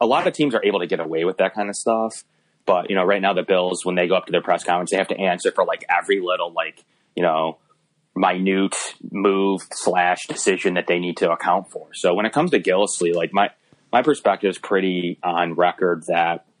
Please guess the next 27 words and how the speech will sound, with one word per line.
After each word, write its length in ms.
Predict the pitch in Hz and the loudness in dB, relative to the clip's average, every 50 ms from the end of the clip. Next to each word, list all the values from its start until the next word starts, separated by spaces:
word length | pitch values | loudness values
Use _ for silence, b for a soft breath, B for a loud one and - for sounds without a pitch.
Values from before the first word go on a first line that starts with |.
| _ _ _ _ - | _ _ _ _ 0
um, 480 | 90 85 85 82 80 82 80 80 - - _ | 0 2 2 0 0 -2 -4 -6 -10 -4 _
I 60 | 101 101 | 0 2
had 140 | 113 110 | 2 2
a 40 | 101 | 0
series 300 | - - 117 107 98 92 | 2 2 4 4 4 2
of 80 | 90 90 | -2 -6
tweets 300 | - - 101 98 90 - 82 | -6 -2 -2 -2 -2 -2 0
earlier 540 | 87 90 90 87 87 87 87 87 85 85 | 0 2 2 2 2 2 2 2 0 -2
today, 400 | 82 - - - 87 87 87 85 | -4 -2 -2 0 2 2 2 2
about 220 | 85 85 87 85 85 | 2 2 2 0 0
an 80 | 82 | 0
hour 220 | 82 82 82 82 80 | 0 0 0 -2 -4
or 40 | - | -4
two 220 | - - 90 82 | -4 -2 -2 -2
ago, 420 | 80 - 87 85 82 82 82 - _ _ _ _ _ _ _ _ - - | -4 -2 0 0 2 0 -2 -6 _ _ _ _ _ _ _ _ 0 2
um, 420 | 85 85 82 80 80 82 82 82 - | 2 4 2 2 0 -2 -6 -8 -6
kind 240 | - - 101 98 95 | -2 0 0 0 2
of 60 | 87 | 0
with 160 | 92 92 - 92 | 0 0 0 0
my 560 | 92 90 92 90 90 90 87 87 87 85 82 - _ _ _ _ _ _ _ _ _ _ _ _ _ _ _ - - | 0 2 2 2 2 2 2 0 0 -2 -4 -8 _ _ _ _ _ _ _ _ _ _ _ _ _ _ _ -8 -4
interpretation 800 | 113 107 - 110 104 - 85 78 - - 104 101 - - 139 143 | -4 0 0 0 0 0 -2 -2 0 0 0 0 0 0 0 0
of 140 | 147 143 | 0 2
what 240 | 147 156 165 - - | 2 0 0 0 0
happened 380 | - 156 165 165 - 185 185 190 | 0 0 0 2 0 0 0 0
there. 300 | 190 196 190 196 196 190 B B B B B B _ - | 0 0 0 -2 -4 -6 B B B B B B _ 0
Um, 560 | - 90 85 85 85 82 82 82 85 85 82 - _ _ - - _ _ | 0 2 2 2 2 0 0 -2 -4 -6 -8 -10 _ _ -20 -20 _ _
so 520 | - - - - 117 117 113 113 107 - | -4 0 2 2 4 4 2 2 0 -2